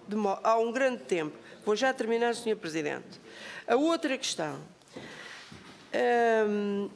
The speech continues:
fala-se no âmbito do relatório da Comissão na elaboração de um plano anual de ação. Que iniciativas estão previstas para o ano dois mil e dezoito?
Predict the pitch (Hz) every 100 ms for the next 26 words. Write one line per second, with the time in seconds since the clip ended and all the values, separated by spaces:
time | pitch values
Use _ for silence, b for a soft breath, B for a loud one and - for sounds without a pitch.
0 | - - 208 294 294 285 277 - 262 254
1 | 262 233 220 220 202 202 202 208 254 254
2 | 269 262 233 220 208 202 254 254 247 233
3 | 220 226 262 247 226 220 254 269 247 240
4 | 262 233 214 208 190 165 151 - - -
5 | - - - - - - - - - -
6 | B B B B 285 285 294 - 269 285
7 | 269 269 262 240 233 262 247 220 - 254
8 | 247 269 285 247 226 214 208 165 151 -